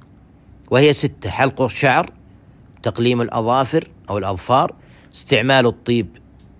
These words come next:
بعد الإحرام، الجماع ودواعيه مثل عقد النكاح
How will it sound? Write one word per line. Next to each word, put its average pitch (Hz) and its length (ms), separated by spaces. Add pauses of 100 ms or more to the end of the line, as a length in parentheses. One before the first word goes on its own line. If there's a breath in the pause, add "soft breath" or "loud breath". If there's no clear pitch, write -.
(160)
بعد 104 200
الإحرام، 107 720 (300)
الجماع 131 720
ودواعيه 120 720
مثل 104 240
عقد 107 240
النكاح 113 680